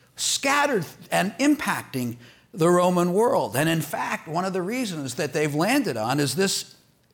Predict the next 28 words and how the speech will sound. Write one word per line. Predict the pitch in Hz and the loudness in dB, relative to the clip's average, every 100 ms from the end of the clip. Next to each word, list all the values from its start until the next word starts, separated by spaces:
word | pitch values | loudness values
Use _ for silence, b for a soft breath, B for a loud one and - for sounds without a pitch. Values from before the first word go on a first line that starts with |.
| _ - | _ 0
idea | 123 143 123 220 262 254 160 175 B B B B - | 2 2 2 2 4 4 4 0 B B B B 0
of | 175 165 165 - | 2 2 0 -6
generosity. | 127 190 175 196 240 - 143 | -2 0 2 2 2 0 -4
Christianity | 123 240 - 226 214 214 175 | -2 -2 -2 -2 -2 0 -2
spread | - - 247 269 180 | -2 -4 0 0 0
because | 196 - 254 240 | -4 -2 0 2
it | 185 233 | 2 0
was | 226 233 | 2 2
a | 202 | 2
generous | 180 147 233 311 302 240 - | 2 2 4 4 2 0 0
group | 175 196 202 | 0 0 -2
of | - | -6
people, | - 180 190 180 B B B B | -6 -4 0 0 B B B B
in | 208 | 0
contrast | 214 - 240 294 294 - 165 151 160 - B B | 0 0 2 2 2 0 0 0 -2 -6 B B
to | 190 | -2
the | 175 | 0
lack | 165 190 254 277 - - | 2 2 2 0 -4 -6
of | 139 143 | -4 0
generosity | 147 143 135 139 135 160 143 | 2 4 4 4 2 0 0
that | 139 143 | 2 0
was | 143 131 139 160 | 0 -4 -6 -6
the | 147 | -4
norm | 151 156 160 160 131 135 143 B B - | 0 2 4 4 2 0 -4 B B 0
in | 156 | 2
the | 147 | 4
Roman | 135 139 139 135 | 4 4 4 2
world. | 135 156 143 110 | 2 2 2 -2